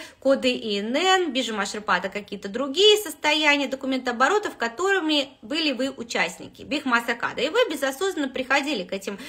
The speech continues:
состояниям, Бижу Рбата заключали договора, Бижу Машарбата получали различные программы кодов Миша Курбота, в том числе Биг Мас Антимаш Рпада, различные документообороты вас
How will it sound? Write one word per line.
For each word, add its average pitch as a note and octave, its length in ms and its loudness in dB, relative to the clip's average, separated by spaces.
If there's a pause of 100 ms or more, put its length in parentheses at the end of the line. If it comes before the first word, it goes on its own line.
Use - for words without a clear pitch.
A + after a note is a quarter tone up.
(180)
состояниям, F#4 800 2
Бижу C#4 240 0
Рбата A#3 340 2
заключали A#3 500 -2
договора, C4 760 6
Бижу C4+ 260 -6
Машарбата A3+ 580 -2
получали A3+ 640 0 (300)
различные B3 840 2 (240)
программы G4+ 560 8
кодов E4 520 0
Миша C#4+ 220 0
Курбота, B3 460 0
в G#3+ 60 -12
том A#3+ 180 -6
числе A#3+ 640 2
Биг C4+ 240 -4
Мас A#3+ 260 2
Антимаш G#3 380 -4
Рпада, F#3+ 500 0
различные C4 640 0
документообороты B3 960 0 (200)
вас E4+ 360 6